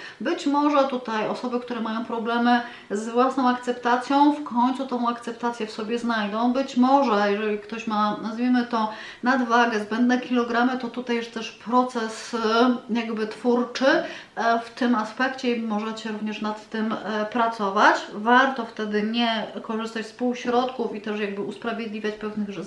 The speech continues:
zadań, e, czy też działań, tylko działać, e, na sto procent, bo w innym wypadku, mm, tutaj możecie czuć się zawiedzieni, że nie tego chcieliście. Jeżeli, mm, tu macie szansę na to, aby odchodzić od, od kompleksów, jeżeli macie plan,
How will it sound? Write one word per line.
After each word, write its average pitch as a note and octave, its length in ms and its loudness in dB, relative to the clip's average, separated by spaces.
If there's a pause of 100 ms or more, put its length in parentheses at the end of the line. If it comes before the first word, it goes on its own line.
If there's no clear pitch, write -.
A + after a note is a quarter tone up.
zadań, B3 280 2 (520)
e, A3 80 -4
czy A#3 140 -6
też G#3+ 220 -6
działań, D4 520 4
tylko B3 260 0
działać, G#3+ 540 -2
e, A3 180 -4
na C4 280 2
sto G#3+ 300 -4
procent, A3 640 0 (260)
bo A3+ 80 -6
w A#3 60 -6
innym D#4 280 0
wypadku, C4 800 2
mm, B3 440 6
tutaj C4+ 400 0 (340)
możecie B3 580 2
czuć B3 240 -6
się A3 220 -2
zawiedzieni, A3 600 0
że A#3 120 -4
nie A3 140 -4
tego G#3+ 340 -4
chcieliście. G#3 540 -4
Jeżeli, A#3 520 0 (180)
mm, G#3+ 260 -4
tu E4+ 180 2
macie D4 280 2
szansę C#4 480 2
na A#3 160 0
to, D#4 340 4 (340)
aby B3+ 260 6
odchodzić C4+ 520 0
od, - 220 -8
od B3 140 -4
kompleksów, A3+ 600 -2
jeżeli A#3 300 -4
macie B3 320 2
plan, A#3 480 4